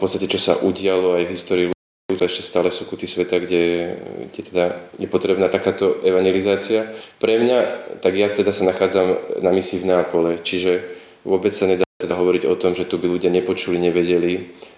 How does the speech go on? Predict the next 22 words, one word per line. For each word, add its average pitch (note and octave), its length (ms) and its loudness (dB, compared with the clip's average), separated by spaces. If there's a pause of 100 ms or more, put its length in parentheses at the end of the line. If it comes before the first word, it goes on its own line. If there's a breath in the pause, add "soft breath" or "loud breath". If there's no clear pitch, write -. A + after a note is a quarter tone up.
(120)
alebo - 240 2
že F2+ 160 -2
by F2 240 0
nebolo F#2 400 2
to F2+ 160 0
evanjelium F2 480 2
už - 320 -10
ako - 240 -6
takýmto F2+ 320 -4
spôsobom F2 400 0
hlásané F2 480 4
niekedy E2 800 0 (320)
v - 80 -20
minulosti. F2 720 2 (640 loud breath)
Čiže G2+ 240 -2
pre A2 160 -2
mňa A#2 160 0
tá A2 160 0
misia G2 320 0
je G2 80 0
skôr G2 320 -2
o F#2 80 0